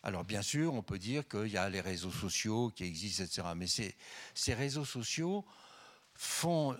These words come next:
ont du mal à faire émerger des paroles, euh, des paroles collectives. Alors, il y a eu ce mouvement de, de, de, de manifestation de jeunes sur le climat il y a, il y a trois ans,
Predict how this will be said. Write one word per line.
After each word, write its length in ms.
ont 140
du 140
mal 280
à 80
faire 220
émerger 720
des 180
paroles, 580
euh, 600
des 140
paroles 340
collectives. 640
Alors, 280
il 60
y 60
a 40
eu 160
ce 140
mouvement 560
de, 220
de, 360
de, 120
de 60
manifestation 920
de 160
jeunes 260
sur 200
le 120
climat 480
il 60
y 60
a, 80
il 40
y 40
a 60
trois 320
ans, 200